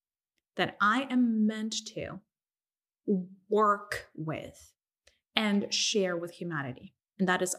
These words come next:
all going to come front and center next year, as if somebody's shining a large, like, projector light into that question. So that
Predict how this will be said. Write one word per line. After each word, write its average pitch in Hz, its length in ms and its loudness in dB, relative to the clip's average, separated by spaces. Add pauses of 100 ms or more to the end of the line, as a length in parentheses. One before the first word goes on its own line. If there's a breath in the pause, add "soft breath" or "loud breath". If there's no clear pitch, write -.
all 214 220 6
going 208 260 4
to 208 60 -2
come 185 260 -4
front 180 260 -4
and 165 140 -4
center 165 280 -6
next - 360 -4
year, 160 240 0 (260 loud breath)
as 196 120 4
if 202 100 2
somebody's 254 460 2
shining 196 580 2
a 180 100 0
large, 175 920 0
like, - 340 2
projector 185 560 2
light - 480 -4 (480)
into 220 440 2 (260)
that 156 180 0
question. - 460 -2
So - 280 -4
that 233 280 4